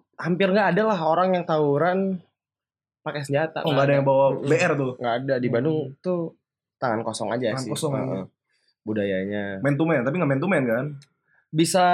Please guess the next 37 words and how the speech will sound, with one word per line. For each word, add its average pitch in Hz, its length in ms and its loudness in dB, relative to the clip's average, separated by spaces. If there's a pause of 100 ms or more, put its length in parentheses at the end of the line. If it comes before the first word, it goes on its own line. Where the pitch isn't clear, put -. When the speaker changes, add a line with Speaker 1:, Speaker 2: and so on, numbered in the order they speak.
(200)
Speaker 1:
man 170 220 4
to 165 180 2
man, 220 420 4
bisa 165 380 4 (1400)
tubir 147 380 2
biasa, 147 800 2 (260)
ya 180 220 4
sesuai 185 600 2 (400)
re-, 185 320 -4
request 208 400 0
lah, 277 80 0
maunya 196 320 2
Speaker 2:
Langsung 175 80 2
Speaker 1:
gimana, 151 240 2
Speaker 2:
request. 165 240 -2
Speaker 1:
ya. - 180 -20
Speaker 2:
Tapi 135 140 -6
tangannya 147 240 0
kosong. 143 400 2
Speaker 1:
Tangan 120 320 0
kosong. 120 400 0
Speaker 2:
Jadi 135 80 0
paling 160 200 2
juga 139 120 2
bengap, 156 400 2
ya. 131 160 2 (160)
Speaker 1:
Tangan 151 240 2
kosong, 170 320 2
tapi 165 180 0
paling, 175 460 0
Speaker 2:
Nggak, 139 180 0
Speaker 1:
eh, 139 220 0
Speaker 2:
usus 202 160 2
nggak 147 160 0
akan 151 120 -2
kemana-mana, 143 440 2
kan? 143 160 2